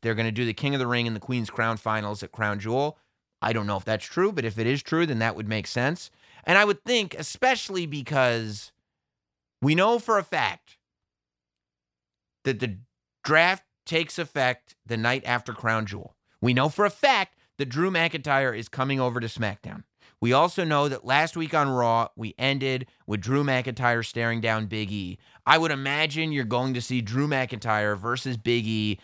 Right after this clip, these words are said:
at Crown Jewel. What does that leave for Bob Lashley? Well, of course, I think we're gonna get our Goldberg versus Bob Lashley SummerSlam return match at Crown Jewel, which I think is appropriate. I love the fact that the title's not on the line.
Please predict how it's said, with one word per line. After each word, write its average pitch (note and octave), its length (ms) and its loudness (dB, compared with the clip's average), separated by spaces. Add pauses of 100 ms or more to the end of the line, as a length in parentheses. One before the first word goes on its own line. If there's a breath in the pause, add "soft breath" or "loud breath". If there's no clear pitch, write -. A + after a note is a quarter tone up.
(160 loud breath)
at A#2+ 220 2
Crown A2+ 340 0
Jewel. C#3 500 0 (200)
What C#3+ 160 0
does C#3 120 -4
that C3+ 220 -4
leave C#3 220 -4
for C3 120 -4
Bob C3 260 2
Lashley? D3+ 600 0 (180 soft breath)
Well, B2 160 0
of A#2 160 -6
course, - 400 -10 (220)
I A#2 100 -2
think A#2 260 -4
we're A2+ 120 -6
gonna A2 160 -4
get A2+ 140 -2
our G2+ 120 0
Goldberg D3 720 2
versus A#2 380 -8
Bob B2+ 300 2
Lashley A#2+ 500 0
SummerSlam A#2+ 600 -4
return C#3 380 0
match B2 320 -2 (300 soft breath)
at C#3+ 200 4
Crown C3 280 0
Jewel, A2+ 360 -4 (180 soft breath)
which D#3+ 140 -8
I A3 40 2
think A#3+ 160 0
is G#3+ 80 -2
appropriate. F#3 640 0
I C3 80 2
love C#3+ 220 0
the D3+ 80 -10
fact D#3+ 200 -6
that C3 100 -18
the C3+ 60 -16
title's C3+ 380 0
not C3 160 2
on B2+ 140 0
the B2+ 60 -2
line. B2+ 340 2